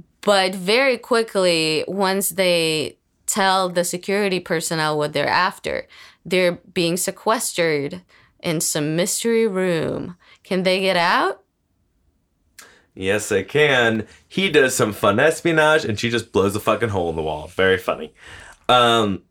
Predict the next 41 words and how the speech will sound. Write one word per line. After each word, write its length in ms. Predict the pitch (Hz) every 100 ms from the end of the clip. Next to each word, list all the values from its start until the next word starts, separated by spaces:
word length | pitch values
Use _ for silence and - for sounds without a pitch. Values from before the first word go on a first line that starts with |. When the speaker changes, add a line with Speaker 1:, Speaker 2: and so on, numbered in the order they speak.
| _ -
Speaker 2:
that 180 | 110 107
sounds 220 | - -
sarcastic. 440 | - - - - -
It 40 |
was 100 | 175
a 40 | -
fun 260 | - - -
beat. 240 | - - - - - - 156
Anyway, 420 | 175 143 127 -
so 160 | - 131
they 160 | 156
go, 400 | 160 147 139 139
they 160 | - 120
find 280 | - 127 127
some 160 | 117
more 280 | 113 120 175
information. 840 | 147 135 120 95 90 - 95 92 92 - _
They 160 | 117 -
also 400 | 127 151 175 156
find 420 | - 117 107 -
out 540 | 101 92 95 - - - -
at 80 | 285
<laughs> 60 |
some 540 | - - - 180 175 151
point 220 | 156 135
during 220 | 127 117
this, 180 | 113 110
I 120 | 101
don't 280 | 95 - 98
really 220 | 98 92
remember, 540 | 92 117 131 127 120 - - 123 - _
they 120 | 120 117
find 360 | - 135 135
out 340 | 131 131 101 -
that, 460 | 110 107 - - - 101
um, 640 | 104 95 95 92 90 - - -
uh, 320 | 98 92 92
uh, 220 | 101 98 85
there's 360 | 101 110 104 101
a, 160 | 98 95 -
oh, 380 | 180 147 -